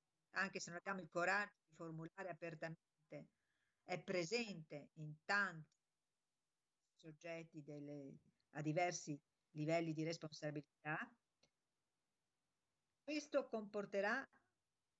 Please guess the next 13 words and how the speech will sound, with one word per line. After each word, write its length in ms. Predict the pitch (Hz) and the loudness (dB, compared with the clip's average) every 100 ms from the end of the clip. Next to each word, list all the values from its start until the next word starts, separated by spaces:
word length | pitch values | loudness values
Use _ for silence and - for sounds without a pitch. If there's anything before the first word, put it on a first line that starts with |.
| _ _ _ - | _ _ _ -6
la 180 | 170 175 | 0 2
destinazione 760 | 185 190 _ 196 190 254 269 233 | 2 0 _ -4 0 2 2 0
di 100 | 196 | -4
una 160 | 202 185 | -4 -6
società 440 | - 180 175 214 | -6 -8 -2 -2
sempre 520 | - 269 294 277 208 | 0 0 -2 0 -2
più 180 | - 214 - | -2 -12 -2
conflittuale, 1200 | 226 254 220 - 160 _ 165 151 - - 202 226 _ _ _ _ _ | 0 0 -4 -10 -12 _ 2 2 2 -8 -10 -10 _ _ _ _ _
sempre 640 | - - 311 311 - 220 208 | -4 0 2 0 -4 -2 -2
più 200 | 233 233 - | -2 -6 0
aggressiva, 1080 | 220 208 185 180 165 - - 185 165 151 165 - _ _ _ _ _ _ _ _ _ _ _ _ _ _ _ _ | 0 0 -4 -8 -8 -6 -6 -4 -4 -4 -6 -10 _ _ _ _ _ _ _ _ _ _ _ _ _ _ _ _
sempre 580 | - 277 320 320 269 | -4 -2 -2 -4 -6
più 280 | 202 208 240 | -4 -6 -6